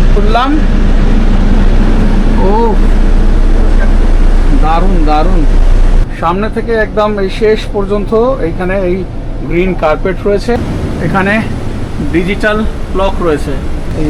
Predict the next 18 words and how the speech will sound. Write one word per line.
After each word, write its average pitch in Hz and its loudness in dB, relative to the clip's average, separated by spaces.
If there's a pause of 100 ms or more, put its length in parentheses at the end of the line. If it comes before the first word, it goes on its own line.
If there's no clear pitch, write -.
(120)
ওপরে 185 -2
দেখাই, 190 -2 (200)
ওপরে 175 -2
এরকম 165 -2 (100)
অ্যাম্বিয়েন্ট 160 -2
লাইট 185 -2 (200)
যাচ্ছে 175 -2 (560)
রানিং, 175 -2 (600)
নিচেও 175 -2 (100)
কিন্তু 208 -4 (120)
এই 156 -2
সাইডে 180 -2
অ্যাম্বিয়েন্ট 175 -2
লাইট 180 -2
রয়েছে। 202 -2 (520)
আর 139 -2 (100)
এটার 202 -2
খাসিয়াত 214 -2